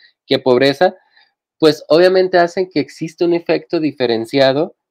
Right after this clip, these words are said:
en cuáles son los resultados de esta, de esta política pública. Porque decíamos, en las clases altas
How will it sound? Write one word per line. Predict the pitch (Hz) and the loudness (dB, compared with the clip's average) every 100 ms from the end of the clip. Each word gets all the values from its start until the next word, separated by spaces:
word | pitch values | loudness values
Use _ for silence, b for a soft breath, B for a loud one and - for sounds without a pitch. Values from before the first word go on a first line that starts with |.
| - | -8
en | 131 127 | -6 -4
cuáles | 127 143 151 175 185 | 0 2 2 -2 -4
son | - 143 | -4 -2
los | 147 151 | -2 -4
resultados | 139 117 107 127 147 131 | -8 -10 -4 -2 -2 -4
de | 120 | -4
esta, | 123 - - 139 139 127 113 | -4 -8 -2 0 0 -2 -2
de | 120 | -4
esta | - 143 | -6 -8
política | 123 120 131 139 135 | -8 -8 -8 -8 -8
pública. | 202 226 202 - 131 b b b _ | -8 -8 -8 -6 -8 b b b _
Porque | 147 143 139 151 | -2 -2 0 0
decíamos, | 139 175 160 139 - | 0 0 0 -2 -4
en | 156 151 | -4 -2
las | 143 - | -4 -4
clases | 180 196 214 214 208 | 0 0 -2 -4 -2
altas | 190 190 185 | -2 -4 -8